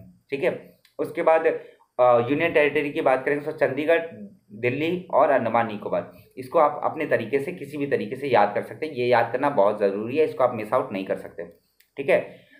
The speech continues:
So, इंटरलेक्च-, international intellectual property index में India का जो ranking है वो फ़ोर्टी टू है। वापस से International intellectual property index में India का rank फ़ोर्टी टू है,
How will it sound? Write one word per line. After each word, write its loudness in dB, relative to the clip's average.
So, 2
इंटरलेक्च-, 2
international 2
intellectual 0
property 2
index 0
में -6
India 2
का 2
जो 2
ranking 0
है -4
वो 2
फ़ोर्टी -2
टू -6
है। -4
वापस 2
से -12
International 0
intellectual 0
property 0
index -4
में -6
India -2
का -2
rank -4
फ़ोर्टी -4
टू -6
है, -2